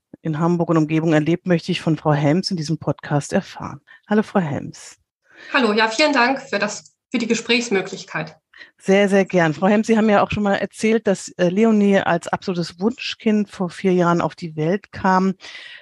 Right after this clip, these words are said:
Speaker 1: Da war sie eigentlich auch als gesundes Kind auf die Welt gekommen. Wann haben Sie gemerkt, oder wann war der Verdacht da, dass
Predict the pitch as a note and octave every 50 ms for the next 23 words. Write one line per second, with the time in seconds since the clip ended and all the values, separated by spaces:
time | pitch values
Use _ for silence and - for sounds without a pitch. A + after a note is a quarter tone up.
0 | _ _ - F3 E3+ F3+ F3+ F3 F3 F3+ F#3 F#3 F3+ F3 F#3+ F#3+ G3 F#3+ F#3+ F3
1 | - - F3+ F3+ G3+ G3 C4 - G#3+ - A3 - - - B3 C4 C4+ B3+ A3 F3+
2 | - - F3 D#3+ C#3 C3+ - - C#3+ C#3 C3 B2+ B2 _ - C#3 - - - C3+
3 | C#3 C#3 C3+ C#3+ F3 G#3 B3+ C4 B3+ A#3 A#3+ A#3+ A#3 G#3 A3 G3+ G#3+ G3+ G3 F#3+
4 | F#3 F3 E3+ E3 E3+ F3+ A3+ B3 - _ _ - - - - _ _ _ _ _
5 | - _ _ _ _ _ - - D#3 D#3+ F3+ G3 F#3+ F#3+ F3+ F3+ E3 - - E3
6 | D3+ - E3+ F#3 - - - F#3 E3+ E3+ E3+ - E3 E3 - - - - -